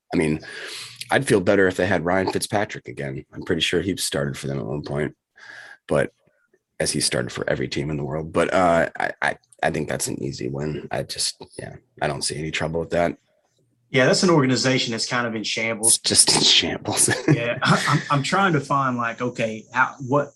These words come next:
Speaker 2: what do they do better than the Packers? And the only thing that really, I mean, home field advantage, obviously. I don't know how much home field advantage you got when there's poop pouring out of the pipes.
Speaker 1: <laughs> That's what I'm thinking.
Speaker 2: Stadium.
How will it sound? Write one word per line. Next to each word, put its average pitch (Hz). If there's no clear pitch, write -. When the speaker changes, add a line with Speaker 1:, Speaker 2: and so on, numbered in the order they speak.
Speaker 2:
what 147
do 156
they 135
do 131
better 120
than 110
the 107
Packers? 113
And 113
the 113
only 185
thing 135
that 120
really, 120
I 117
mean, 117
home 170
field 143
advantage, 123
obviously. 123
I 120
don't 139
know 123
how 127
much 123
home 123
field 123
advantage 117
you 107
got 123
when 113
there's -
poop 143
pouring 110
out 107
of 107
the 104
pipes. -
Speaker 1:
<laughs> -
That's -
what -
I'm -
thinking. -
Speaker 2:
Stadium. -